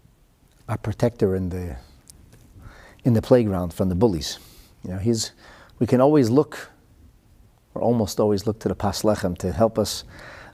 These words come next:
appreciate the seeming redundancies on the pages of Shara B'Tachan.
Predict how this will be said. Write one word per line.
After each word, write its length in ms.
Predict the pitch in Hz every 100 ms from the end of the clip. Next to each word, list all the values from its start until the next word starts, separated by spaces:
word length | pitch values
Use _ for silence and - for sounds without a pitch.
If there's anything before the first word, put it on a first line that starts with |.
| -
appreciate 680 | - - 151 - 123 110 - - _ - - - _ _ -
the 80 | -
seeming 680 | - - - 190 190 165 147 - - -
redundancies 920 | 117 135 131 107 95 - 69 - - - _ _ _ _ _ - _ _ _ _ _ _
on 80 | 104
the 80 | 98
pages 400 | - 110 101 92
of 80 | 87
Shara 260 | - 87
B'Tachan. 460 | 80 87 87 -